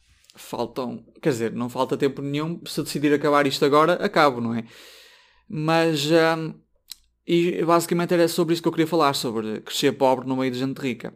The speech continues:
Eu realmente espero que o número de visualizações do meu podcast continue a aumentar, não é? Eu realmente não espero que a qualidade do meu podcast aumente. Eu espero que a qualidade,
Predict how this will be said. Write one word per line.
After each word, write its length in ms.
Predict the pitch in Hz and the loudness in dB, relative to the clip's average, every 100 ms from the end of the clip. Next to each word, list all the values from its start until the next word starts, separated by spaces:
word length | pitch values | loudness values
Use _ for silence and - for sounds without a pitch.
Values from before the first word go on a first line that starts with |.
| - | 6
Eu 80 | 240 | 10
realmente 440 | 262 254 196 185 | 12 12 10 6
espero 600 | - - 170 175 175 165 | 2 6 10 10 10 6
que 320 | - 165 165 | 0 0 4
o 100 | 165 | 6
número 220 | 175 180 | 4 2
de 80 | 156 | 0
visualizações 840 | 151 156 151 147 147 143 139 131 | 2 2 2 2 0 0 0 -2
do 140 | 127 139 | 0 -2
meu 320 | 139 143 135 | 2 4 4
podcast 720 | - 135 123 143 123 120 - - - - _ | 4 2 2 0 0 -2 -10 -20 -20 -20 _
continue 400 | - 156 156 139 | 0 0 2 2
a 60 | 135 | 4
aumentar, 640 | 131 131 123 123 120 123 | 2 2 0 2 2 2
não 200 | 131 120 | -2 0
é? 200 | 120 113 - - - | 0 -2 -8 -20 0
Eu 160 | 151 165 | 6 8
realmente 520 | 170 196 180 180 165 | 10 8 6 4 2
não 180 | 175 175 | 0 0
espero 540 | 170 - 170 165 156 | 0 2 8 8 6
que 180 | - 170 | 2 2
a 60 | |
qualidade 560 | 160 202 180 156 160 147 | 6 8 8 8 6 4
do 80 | 135 | 2
meu 200 | 147 139 | 0 0
podcast 540 | 151 139 123 131 123 | 2 2 2 -2 0
aumente. 560 | 139 135 131 123 120 147 - - - - | -2 0 0 -2 -6 -12 -14 -20 -20 -6
Eu 160 | - 160 | 2 4
espero 400 | - - 190 185 | 4 6 6 6
que 100 | 180 | 2
a 60 | |
qualidade, 1040 | 175 240 247 220 196 196 214 202 156 131 | 2 8 10 10 6 8 8 8 6 -2